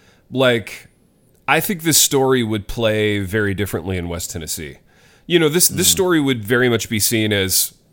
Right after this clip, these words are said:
Speaker 1: like, sweet, free sausage, <laughs> you know? Like,
Speaker 2: Yeah, oh, yeah,
Speaker 1: that's
Speaker 2: exactly.
Speaker 1: a good deal, you know?
Speaker 2: Yeah.
Speaker 1: Uh, whereas where you live, it'd be like, "Yeah, we have to have a service for the piglets and, you know, the,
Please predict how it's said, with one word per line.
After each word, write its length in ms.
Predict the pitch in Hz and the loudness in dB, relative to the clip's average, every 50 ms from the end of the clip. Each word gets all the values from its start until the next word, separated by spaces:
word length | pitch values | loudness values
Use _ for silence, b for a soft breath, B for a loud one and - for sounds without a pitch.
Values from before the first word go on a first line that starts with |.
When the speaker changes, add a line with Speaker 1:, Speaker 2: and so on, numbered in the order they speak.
| _ _ _ - | _ _ _ -6
Speaker 1:
like, 280 | - 151 127 110 - | -4 -4 -4 -4 0
sweet, 480 | - - - - 135 160 196 147 - - | 2 2 2 2 2 0 -2 -2 -4 -8
free 260 | - - 127 143 156 | -8 -4 -2 0 2
sausage, 760 | - - 139 131 170 165 - 131 98 95 - - - - - - | 2 2 2 2 2 0 0 -2 -2 -2 -4 -4 -6 -8 -12 -12
<laughs> 40 | |
you 140 | - - 160 - | -2 0 2 2
know? 160 | - 160 135 - 190 | 4 2 2 2 0
Like, 340 | 156 135 135 135 131 120 120 | 0 2 2 2 2 2 0
Speaker 2:
Yeah, 120 | 135 127 | -2 -2
oh, 120 | 123 139 131 | 0 0 0
yeah, 200 | 107 101 120 107 | 0 0 2 4
Speaker 1:
that's 180 | 147 160 170 - | 4 4 6 4
Speaker 2:
exactly. 240 | 214 156 90 139 143 | 2 2 2 2 0
Speaker 1:
a 40 | |
good 60 | 135 123 | 2 2
deal, 400 | 131 143 175 160 113 95 90 - - | 2 2 4 4 2 0 -2 -6 -8
you 160 | - 123 127 120 | -4 -2 0 2
know? 380 | 110 101 101 104 117 123 120 b b b b b b b - | 2 2 2 2 0 -2 -4 b b b b b b b -4
Speaker 2:
Yeah. 300 | - 104 104 101 104 107 | 0 2 2 4 4 2
Speaker 1:
Uh, 40 | 101 | 2
whereas 280 | 113 131 131 123 110 | 2 2 2 2 2
where 140 | 120 117 110 | 0 0 0
you 200 | 113 110 113 110 107 | 0 0 0 0 0
live, 240 | 104 98 95 90 | 0 0 0 0
it'd 160 | 95 92 90 85 | -2 -4 -6 -6
be 120 | 101 95 | -6 -6
like, 200 | 92 90 87 - | -4 -4 -6 -6
"Yeah, 160 | - 95 92 87 | -4 -4 -4 -4
we 120 | 87 92 | -4 -4
have 120 | 90 87 | -6 -4
to 80 | - 101 | -4 -6
have 100 | 87 80 | -6 -6
a 60 | 85 | -6
service 440 | - - 90 85 85 82 - 82 - | -8 -6 -6 -6 -6 -8 -8 -8 -10
for 140 | - 87 85 | -10 -10 -10
the 80 | 80 | -12
piglets 680 | 78 - - 90 80 73 85 82 80 80 - - - 85 | -12 -12 -10 -10 -10 -10 -10 -10 -10 -10 -12 -12 -12 -12
and, 340 | 78 73 73 73 76 80 - - | -12 -14 -14 -16 -16 -18 -16 -12
you 100 | 95 87 | -12 -10
know, 180 | 82 78 76 76 | -10 -10 -12 -14
the, 160 | 73 80 | -14 -16